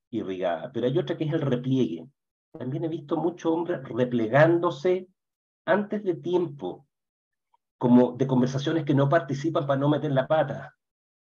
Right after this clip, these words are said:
sobre todo con hijos, con nietos, eh, un meterse hacia adentro, un, un mascullar, mascullar esta dificultad a solas.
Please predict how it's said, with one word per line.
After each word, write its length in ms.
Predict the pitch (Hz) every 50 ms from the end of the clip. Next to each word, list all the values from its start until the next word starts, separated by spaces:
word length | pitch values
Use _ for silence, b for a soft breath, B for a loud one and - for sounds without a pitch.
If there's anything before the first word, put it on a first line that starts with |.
| _
sobre 300 | _ - - - 110 107
todo 160 | - 147 147 139
con 120 | 127 131
hijos, 460 | 151 147 135 - - 110 104 104 -
con 160 | - 104 101
nietos, 540 | 107 120 131 131 123 113 101 95 95 - - _ _ _ _ _ _ _
eh, 540 | - 113 104 101 101 95 95 95 95 92 87 85 - 101 101 - - _
un 300 | 120 139 160 165 160 175
meterse 420 | 170 151 143 180 180 - - 208
hacia 200 | 202 - - 160
adentro, 720 | 143 139 151 156 147 139 143 - - 87 92 95 - - _ -
un, 540 | 147 147 147 143 139 135 117 - - - _ _ _ _ -
un 180 | 139 123 123
mascullar, 800 | 131 143 143 - - - 143 - - 147 143 127 110 - - - - - _ _ _ _ _ _ _ _ _ _ _ _ _ _ _
mascullar 720 | 123 123 123 - - - 120 110 - 143 160 175 - - 147
esta 240 | 143 - - 156
dificultad 840 | 135 139 123 - 131 120 123 123 117 - - 143 143 156 165 160 - -
a 80 | 143
solas. 720 | - - - 165 160 135 95 82 78 - - - _ _